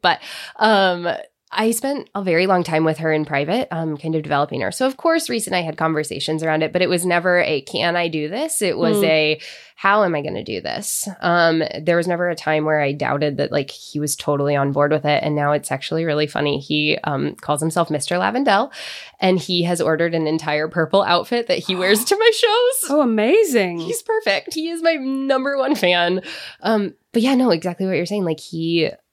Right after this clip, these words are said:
Speaker 1: he looks at me with such respect for who I am as a, a human being and
Speaker 2: Mm.
Speaker 1: as an individual. And I think that is what makes it so easy to love him,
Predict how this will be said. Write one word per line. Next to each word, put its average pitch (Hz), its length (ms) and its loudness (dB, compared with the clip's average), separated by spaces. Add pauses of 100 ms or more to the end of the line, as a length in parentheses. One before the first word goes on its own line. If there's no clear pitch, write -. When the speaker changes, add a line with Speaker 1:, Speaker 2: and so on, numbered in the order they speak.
(560)
Speaker 1:
he 185 200 -4
looks 180 320 2
at 190 160 2
me 165 240 2
with 160 220 0
such 156 260 -2
respect 151 380 0
for 156 140 -4
who 156 160 0
I 143 160 2
am 147 240 0
as 147 160 0
a, 139 80 -10 (580)
a 165 80 -10
human 156 300 -2
being 160 360 2
and 196 120 6
Speaker 2:
Mm. 190 40 4
Speaker 1:
as 147 100 0
an 151 120 -2
individual. 151 720 0 (480)
And 170 160 4
I 156 40 4
think 147 300 0
that 151 380 0
is 151 340 -4 (600)
what 160 340 2
makes 151 280 0
it - 120 -6
so 156 240 2
easy 147 320 -4
to 151 160 -2
love 139 260 -2
him, 202 340 2